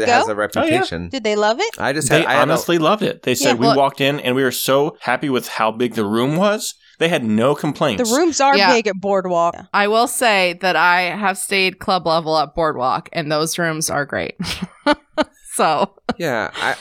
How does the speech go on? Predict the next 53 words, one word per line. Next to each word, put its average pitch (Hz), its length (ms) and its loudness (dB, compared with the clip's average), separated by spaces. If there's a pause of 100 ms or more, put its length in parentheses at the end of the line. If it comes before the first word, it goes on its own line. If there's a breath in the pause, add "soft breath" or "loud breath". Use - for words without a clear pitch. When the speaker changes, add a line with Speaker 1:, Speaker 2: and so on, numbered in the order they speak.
Speaker 1:
I, 160 220 -4
I - 20 -2
don't 240 180 -6
think - 180 -4
that 131 120 -2
the 113 80 -4
size 117 460 -2
of 135 80 -10
the 135 100 -2
room 135 420 -2
or 101 120 0
the 92 100 -2
layout 104 420 0
is 120 120 -4
the 104 80 -4
problem 104 340 -2
at 85 60 -16
Boardwalk. 90 420 -2
I 101 100 -2
just - 220 -4
feel 131 80 -2
like 131 180 -4
it's, - 360 -6
it's - 440 -4
in 107 180 -2
need 92 300 0
of 95 120 -2
a 92 120 2
Speaker 3:
Well, 190 320 2
Speaker 1:
refurbishment. 170 120 -2
Speaker 3:
we've 202 160 0
also, 165 840 0 (460)
we've 156 220 -2
also 160 460 0
tasted 135 680 -4
some 120 300 0
of 113 100 -2
the 113 160 0
others. 107 560 -2 (300)
Speaker 4:
Sam 285 340 0
and 302 140 0
I 254 160 2
were 226 180 0
there 202 300 0
at, 180 180 0 (100)
at 180 180 -6
the 170 60 -6
same 165 380 -2
time, 143 640 -2 (140)
uh, 160 220 0
well, 190 120 0
Speaker 2:
Galaxy's 170 300 0
Speaker 4:
close 190 200 2